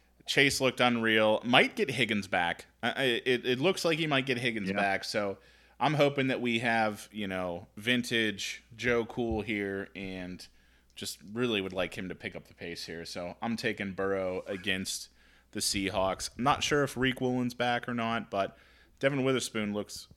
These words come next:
Speaker 1: really, really good right now. So it's not gonna be as easy as it would have been, you know,
Speaker 2: Yeah.
Speaker 1: two weeks ago. Um, so I'll kick it back on wide receiver here.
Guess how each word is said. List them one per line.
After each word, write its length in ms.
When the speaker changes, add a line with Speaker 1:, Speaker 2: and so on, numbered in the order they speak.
Speaker 1:
really, 400
really 220
good 180
right 200
now. 260
So 400
it's 160
not 160
gonna 120
be 140
as 160
easy 280
as 100
it 80
would 140
have 80
been, 320
you 100
know, 100
Speaker 2:
Yeah. 80
Speaker 1:
two 160
weeks 280
ago. 280
Um, 440
so 220
I'll 100
kick 200
it 80
back 280
on 120
wide 220
receiver 420
here. 420